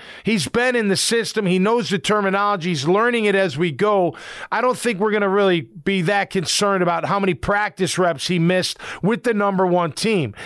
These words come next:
He's still taking reps. He's taking seventy percent with the first team prior to being named the starting quarterback. So just chill the you-know-what out, man. It's not that big of a deal. Let's see how he starts off. And like my, my, uh, compadre Mike Dempsey said, look,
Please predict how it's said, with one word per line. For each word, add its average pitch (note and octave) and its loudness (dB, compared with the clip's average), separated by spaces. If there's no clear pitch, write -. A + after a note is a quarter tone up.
He's E3 0
still B3 0
taking F#3+ 0
reps. F#3+ 0
He's D#3 -8
taking G#3 0
seventy B3+ 0
percent F3+ 0
with E3+ 0
the E3+ 0
first - 0
team F#3+ 0
prior F#3 0
to E3+ 0
being F3 2
named F3 2
the D3+ 0
starting F3 0
quarterback. F3 0
So E3+ 0
just - -2
chill B3+ 2
the G3+ 2
you-know-what G3+ 2
out, G3+ 2
man. F#3+ 2
It's - -2
not A3 0
that A3 0
big G#3 0
of D#3+ 0
a E3 2
deal. F#3 0
Let's G#3 0
see A#3+ 0
how G3 2
he G3 0
starts G#3+ -2
off. G#3 2
And F#3+ 0
like G#3 0
my, G#3+ 0
my, F#3+ 2
uh, F#3 4
compadre G#3 0
Mike G3 0
Dempsey A3+ -2
said, F#3 2
look, A#3+ 0